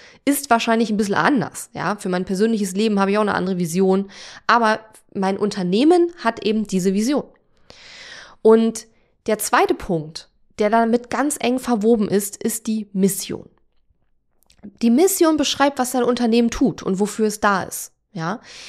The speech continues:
Hier geht es also eher um das, um die Frage, was tut dein Unternehmen,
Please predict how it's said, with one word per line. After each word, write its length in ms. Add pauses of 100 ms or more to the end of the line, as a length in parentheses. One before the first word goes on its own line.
(120)
Hier 140
geht 180
es 140
also 200
eher 360
um 180
das, 380 (420)
um 140
die 80
Frage, 640 (460)
was 300
tut 200
dein 160
Unternehmen, 540